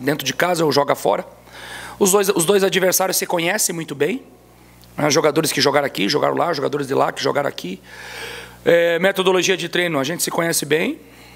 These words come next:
né? Então tem tudo pra ser um grande jogo. O campo é bom,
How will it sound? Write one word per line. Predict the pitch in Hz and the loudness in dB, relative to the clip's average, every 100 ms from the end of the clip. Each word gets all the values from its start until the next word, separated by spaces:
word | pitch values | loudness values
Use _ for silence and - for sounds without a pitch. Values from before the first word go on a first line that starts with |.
| - - | -20 -6
né? | - - | 0 2
Então | - 247 | 2 0
tem | - 269 | 2 2
tudo | 240 277 | 2 2
pra | 320 | 2
ser | - 254 | 0 0
um | |
grande | 240 240 269 | 2 0 2
jogo. | 220 180 - - - - - - - | 2 0 -4 -14 -16 -20 -20 -20 -12
O | - | 0
campo | 170 185 | 2 4
é | |
bom, | 160 190 240 - | 4 2 2 -2